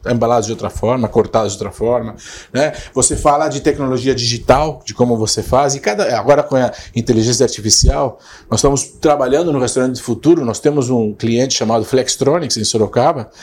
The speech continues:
onde ele está junto com a gente pra criar as tecnologias do Restaurante do Futuro. Meu sonho é, no futuro, você ter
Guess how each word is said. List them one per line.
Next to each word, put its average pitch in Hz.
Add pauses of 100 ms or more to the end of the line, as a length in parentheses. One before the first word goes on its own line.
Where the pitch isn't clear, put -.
(240)
onde 131
ele 185
está 147
junto 143
com 120
a 110
gente 127 (240)
pra 139
criar 139
as 160
tecnologias 180
do 175
Restaurante 139
do 131
Futuro. 104 (540)
Meu 123
sonho 185
é, -
no 190
futuro, 160
você 175
ter 170